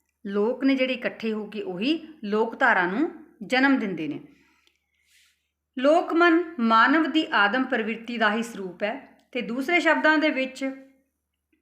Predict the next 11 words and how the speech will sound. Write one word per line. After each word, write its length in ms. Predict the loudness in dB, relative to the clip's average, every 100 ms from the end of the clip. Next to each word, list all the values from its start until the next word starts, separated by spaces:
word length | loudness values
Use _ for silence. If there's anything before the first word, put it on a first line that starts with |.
| -20 _ _ 0
ਉਹ 180 | 2 4
ਮਾਨਸਿਕ 540 | 4 4 2 -2 -8
ਸਥਿਤੀ 440 | -8 -10 -10 -12 -16 _ _ -20
ਜਿਹੜੀ 400 | -4 0 0 0 0
ਅੱਜ 160 | 0 -4 -14 -20 _ _ _ _ 0
ਆਦਮ 440 | 4 4 4 2 2 0
ਮਾਨਸ 420 | 0 0 -2 -8
ਦੀ 160 | -10
ਪਰੰਪਰਾ 560 | -8 -2 -2 -2 -2 -2
ਵਿੱਚ 260 | -2 -10 -10
ਹੈ, 360 | -6 -8 -10